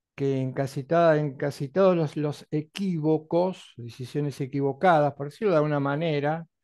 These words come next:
sin llegar a decir que sean decisiones racionales o no, lo que está jugando allí es la falta de información.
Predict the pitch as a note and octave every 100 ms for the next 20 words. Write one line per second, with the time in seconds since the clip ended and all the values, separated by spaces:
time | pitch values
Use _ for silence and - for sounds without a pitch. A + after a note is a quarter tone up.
0 | _ _ _ - C3 B2+ - C#3 C#3+ C3+
1 | C3+ C3 A#2+ D#3 C3+ B2+ - B2 D3+ C3
2 | B2+ - C3+ D3 D3+ D3 F3+ E3 D#3+ -
3 | _ _ _ _ _ _ _ _ D#3+ D3+
4 | D3 C3+ C3+ - E3+ - E3+ E3+ E3+ E3
5 | D3 F3 F#3+ D#3+ - C3+ C3+ C3 A#2+ B2+
6 | A#2+ A#2+ - C#3